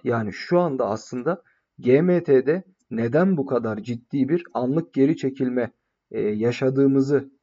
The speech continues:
konuşuyoruz, değil mi? Durumlar bunlar arkadaşlar. Genel anlamda G M T'de bu sıkıntılardan bizzati etkile-, etkilenen tokenlardan, coinlerden bir tanesi oldu. Onu da söylemek isterim arkadaşlar.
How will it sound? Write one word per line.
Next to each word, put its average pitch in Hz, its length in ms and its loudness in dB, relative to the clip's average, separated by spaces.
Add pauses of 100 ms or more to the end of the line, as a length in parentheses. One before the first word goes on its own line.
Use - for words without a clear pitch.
konuşuyoruz, 101 680 -4
değil 185 120 4
mi? - 140 -10 (680)
Durumlar 180 600 4
bunlar 147 360 2
arkadaşlar. 104 680 -6
Genel 123 440 -2
anlamda 120 360 -4
G 123 240 0
M 131 160 2
T'de 135 340 0
bu 139 60 -6
sıkıntılardan 127 800 -4 (400)
bizzati 151 680 0
etkile-, 127 760 0
etkilenen 131 640 -2
tokenlardan, 127 880 -2
coinlerden 135 640 2 (360)
bir 180 160 0
tanesi 135 640 -2 (260)
oldu. 139 540 6
Onu 131 260 -2
da 127 120 6
söylemek 123 600 -2 (260)
isterim 131 440 2
arkadaşlar. - 640 -10